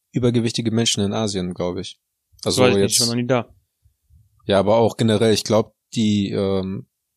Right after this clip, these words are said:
Speaker 1: die Zahl der übergewichtigen Menschen in Asien, also wa-, jetzt
Speaker 2: Kommt das wieder mit einer Statistik wie mit,
Speaker 1: explizit
Speaker 2: "Oh, die Scheidungsraten s-, steigen"?
Speaker 1: Ja, ko-, komm.
Speaker 2: Ja, ich komm.
Speaker 1: Ich,
Speaker 2: Ja, ich
Speaker 1: ich
Speaker 2: komm
Speaker 1: schau,
Speaker 2: gleich.
Speaker 1: ich schau jetzt nach. Ich schau jetzt nach, wie die, äh,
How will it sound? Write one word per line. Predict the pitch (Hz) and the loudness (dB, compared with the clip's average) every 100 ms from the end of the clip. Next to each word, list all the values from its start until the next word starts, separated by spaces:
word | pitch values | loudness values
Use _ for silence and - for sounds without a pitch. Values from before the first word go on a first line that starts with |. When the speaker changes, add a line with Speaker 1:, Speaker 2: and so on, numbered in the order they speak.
| _ _ _ _ _ _ - | _ _ _ _ _ _ -8
Speaker 1:
die | 107 98 98 98 104 - - - - _ _ _ 196 170 | -2 0 0 -4 -6 -10 -14 -18 -20 _ _ _ _ -20
Zahl | - - 113 117 | -6 -2 2 2
der | 123 - | 2 0
übergewichtigen | 127 131 120 120 - 110 107 | 0 0 0 -2 -2 -2 0
Menschen | 113 123 - | 0 -2 -2
in | 117 104 | -4 -4
Asien, | 98 117 120 135 143 143 | -2 -2 0 0 -2 -4
also | 110 101 104 | -4 -4 -4
wa-, | 117 | -2
jetzt | 113 104 | 0 0
Speaker 2:
Kommt | - | 0
das | 143 | 2
wieder | 135 | 2
mit | |
einer | 131 | 2
Statistik | 127 131 - 135 | -2 -6 -6 -4
wie | 131 131 123 | 0 2 2
mit, | 123 | 2
Speaker 1:
explizit | - 123 123 - | 2 2 0 2
Speaker 2:
"Oh, | 170 | 2
die | 160 139 | 2 0
Scheidungsraten | - 185 165 143 135 127 135 | 2 2 2 0 2 2 0
s-, | 120 - | -8 -12
steigen"? | - - 131 131 185 - - - - - _ _ _ _ _ _ _ - | -6 2 2 2 -4 -16 -14 -14 -16 -20 _ _ _ _ _ _ _ -12
Speaker 1:
Ja, | 135 165 | -4 -4
ko-, | - 180 156 | -2 -4 -2
komm. | 156 123 113 - 135 - - | 0 0 -2 -8 -18 -16 -10
Speaker 2:
Ja, | 156 | -8
ich | - | -2
komm. | 165 131 | 0 4
Speaker 1:
Ich, | - | 4
Speaker 2:
Ja, | |
ich | 196 190 | 4 2
Speaker 1:
ich | |
Speaker 2:
komm | - 320 | 4 6
Speaker 1:
schau, | |
Speaker 2:
gleich. | 311 147 | 6 6
Speaker 1:
ich | - | 4
schau | 208 | 2
jetzt | 208 196 - | 2 2 0
nach. | 196 147 113 | 2 0 -2
Ich | 156 | -4
schau | - 175 | -2 0
jetzt | 170 - | 0 0
nach, | 170 180 - | 0 -2 -4
wie | 135 151 165 | -6 -2 0
die, | 147 147 143 | 0 0 0
äh, | 135 139 139 | 0 2 0